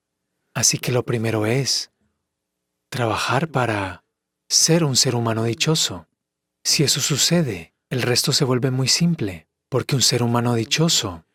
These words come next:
una vez que tu felicidad no está en juego, cualquier cosa que sea necesaria la harás, ¿no es así? Ahora mismo no puedes hacer lo que se necesita porque siempre tu felicidad está en juego.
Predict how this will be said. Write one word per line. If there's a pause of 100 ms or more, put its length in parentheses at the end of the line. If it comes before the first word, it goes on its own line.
(120)
una
vez
que
tu
felicidad
no
está
en
juego, (280)
cualquier
cosa
que
sea
necesaria
la
harás,
¿no
es
así? (1600)
Ahora
mismo
no
puedes
hacer
lo
que
se
necesita
porque
siempre
tu
felicidad
está
en
juego.